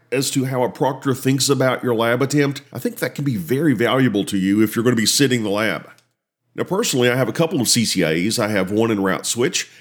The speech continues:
and I have one in Collaboration. The Route Switch C C A certification took me three attempts to get. The Collaboration C C A, which I got it when it was the Voice Lab,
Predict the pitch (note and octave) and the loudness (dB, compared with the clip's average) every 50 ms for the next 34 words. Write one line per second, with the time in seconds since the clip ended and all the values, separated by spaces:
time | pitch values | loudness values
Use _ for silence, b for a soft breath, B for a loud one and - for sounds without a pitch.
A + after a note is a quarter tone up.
0 | B B G2 G#2+ A#2 A#2 A2 F#2+ G#2 G#2+ A2 A2+ A2 G2+ F#2+ - G#2+ G2+ G#2+ G#2+ | B B -4 -2 0 0 0 0 0 0 0 2 0 0 -2 -2 0 0 0 0
1 | G2 F#2+ F#2+ G2+ A#2 C#3+ D3 D3 B2 G#2+ G#2+ A#2 - B B B B B B _ | 0 0 0 2 2 2 2 2 0 -4 -4 -6 -8 B B B B B B _
2 | _ - B2+ C#3+ D#3 E3+ - - - D#3 F3+ F3 - - D3 - - - - E3+ | _ -2 0 0 0 0 0 0 0 2 2 2 0 -4 -6 -4 -2 -2 0 0
3 | F3 - - D#3 C#3+ D3+ D3 - E3 C#3+ C#3+ D3 C#3+ D#3 D3+ D3+ - D#3+ D3 D3+ | 0 0 2 2 2 2 2 2 2 0 0 0 0 0 0 2 2 0 0 -2
4 | C#3+ C#3+ B B B B - E3+ D#3+ C#3+ C3+ B2+ B2+ - - C#3+ D#3 D#3+ D#3+ D#3 | -2 -6 B B B B -2 -2 0 0 -2 -2 -4 -4 -2 0 2 4 2 2
5 | D#3 E3+ D3 D3 C#3+ - D3+ C#3+ C#3+ C#3+ C#3 C#3+ D3 C#3+ - b b b b b | 2 2 0 0 0 -2 -2 0 2 2 0 0 -2 -6 -12 b b b b b
6 | b _ - B2+ D3 D3 D3 C#3+ D3 D3 C3 C3+ B2+ B2+ C#3+ E3+ A3 - - B2+ | b _ -4 -2 -2 0 0 0 0 0 0 0 2 2 2 2 0 0 0 0
7 | G#2 F#2+ - - C3 B2 A#2+ - G#2 G2+ F#2+ F2+ F#2 G#2 A2+ G#2+ A2 G#2 - - | 0 0 0 0 0 0 0 2 2 2 2 2 2 0 0 -2 -2 -2 -4 -8
8 | - - _ _ - G#2+ G#2+ G#2 G#2 G2+ G2 - F#2 A2 G2 - F2 F2+ D#2+ D#2+ | -12 -14 _ _ -4 -2 -2 0 0 0 -2 -2 -2 -4 -4 -2 -2 -4 -2 -2
9 | E2+ F2+ E2 D2 F2 F#2 G#2 A2 A2 A2 - - - - - - F2 G#2 A2 A2 | -2 -2 -2 0 0 2 2 2 2 0 -2 -4 -6 -10 -12 -10 -6 -4 -4 -4
10 | A2+ G#2+ B2 A2 | -4 -4 -6 -10